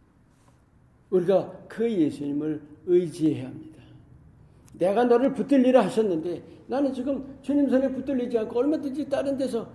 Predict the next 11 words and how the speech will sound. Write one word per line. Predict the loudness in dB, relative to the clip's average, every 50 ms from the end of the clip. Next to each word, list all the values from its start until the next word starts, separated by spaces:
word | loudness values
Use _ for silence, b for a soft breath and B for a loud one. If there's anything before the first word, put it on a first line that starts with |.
| -20 -20 -8
다른 | -6 -4 -4 -2
거 | -4 -4
보고 | -4 -4 -6 -6 -6
있을 | -6 -6 -6 -6
수 | -6 -10
있어요. | -14 -14 B B B B B _
우리의 | -8 0 4 6 6 6 6
눈이 | 4 4 6 6 6 4 2 -2 -10 -14 -16 -18 -20 -20 -20 -20 -20 _ -20 _ -20 -20 -20 -20 -20 _ -20 -20 -20 -20 -16 _
이 | -4 -4 4
세상이 | 6 6 6 6 2 -2 -2 -2
지금 | -4 -4 -4 -4 -4 -4 -6 -6